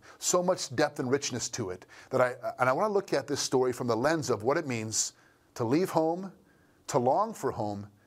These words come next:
and then turn for home and be welcomed home in this story.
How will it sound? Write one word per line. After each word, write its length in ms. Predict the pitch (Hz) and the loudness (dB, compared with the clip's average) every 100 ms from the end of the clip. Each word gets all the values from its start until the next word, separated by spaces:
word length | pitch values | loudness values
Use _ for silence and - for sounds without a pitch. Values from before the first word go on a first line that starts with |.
| _ _ _ _ | _ _ _ _
and 120 | 120 120 | -4 -4
then 160 | 127 123 | -4 -4
turn 240 | - 185 | -2 -2
for 140 | 165 139 | 0 2
home 240 | 143 143 | 2 0
and 100 | 120 | -2
be 80 | 110 | 0
welcomed 460 | 107 113 - 98 | 2 0 0 -8
home 320 | 104 95 87 87 _ _ | -8 -8 -10 -16 _ _
in 160 | 120 110 | -4 -2
this 120 | 101 | -2
story. 420 | - 101 87 76 | -4 -4 -6 -10